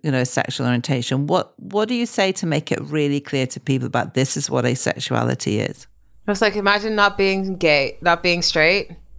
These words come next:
Speaker 2: not being bi, not being anything. It's like that. <laughs> I'm not sexually attra-, like, it doesn't matter who, what gender you are. It doesn't matter who you are. It's like, I'm not, I don't experience sexual attraction. So it's a no.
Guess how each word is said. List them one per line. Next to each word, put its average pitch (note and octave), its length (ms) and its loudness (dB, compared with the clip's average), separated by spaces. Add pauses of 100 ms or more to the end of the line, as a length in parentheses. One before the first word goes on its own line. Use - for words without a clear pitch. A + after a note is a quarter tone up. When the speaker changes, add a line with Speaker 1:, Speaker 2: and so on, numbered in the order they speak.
Speaker 2:
not D3 160 2
being F3 220 0
bi, E3 500 2 (360)
not E3 200 2
being F#3 160 4
anything. F#3+ 500 0 (180)
It's - 120 -16
like D#3 160 2
that. D3 320 0
<laughs> - 1160 -6
I'm E3 100 0
not D#3 200 4
sexually E3 420 0
attra-, - 240 -6
like, D#3 120 -2
it D#3+ 40 -8
doesn't E3 240 -2
matter D3+ 280 4
who, D#3 240 -6 (280)
what D#3+ 200 4
gender E3 280 0
you D3+ 200 2
are. C#3 160 4
It B2 40 -2
doesn't D#3 160 -6
matter C#3+ 220 0
who C#3+ 80 -6
you C3+ 120 -2
are. C#3+ 140 0
It's C3+ 100 -8
like, C3 100 -14
I'm C#3 180 -6
not, C3 260 -4
I C#3+ 40 -8
don't C#3+ 120 -4
experience C3 320 -12
sexual - 260 -12
attraction. - 560 -8 (240)
So A#2 400 -2 (260)
it's - 260 -4
a D#3+ 60 -2
no. C#3 400 -6